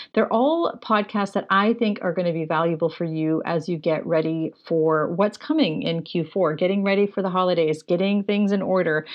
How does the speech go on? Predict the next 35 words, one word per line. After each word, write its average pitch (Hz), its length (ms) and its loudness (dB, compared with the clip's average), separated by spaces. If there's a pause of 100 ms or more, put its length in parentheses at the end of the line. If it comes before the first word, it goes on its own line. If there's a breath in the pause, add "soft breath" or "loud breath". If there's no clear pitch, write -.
(260 loud breath)
So - 160 4
whether 330 340 4
you 294 220 6
have 226 180 4
listened 208 260 0
to 196 100 0
all 254 140 6
the 277 100 2
podcasts 226 600 0
before, 202 420 0 (340 loud breath)
I 202 100 2
hope 262 260 4
you'll 214 260 4
re-listen 214 880 4 (220)
or 254 480 4
listen 269 280 0
to 339 100 0
the 320 80 -2
first 311 320 -2
time 349 320 2
and 208 140 2
let 220 120 2
me 240 120 4
know 220 420 4
if 190 180 2
it's 196 240 -2
one 196 160 2
of 185 100 2
your 254 140 4
favorites 214 520 2
or 190 500 2
some 196 220 0
of 196 60 4
your 190 100 2
takeaways. 165 640 2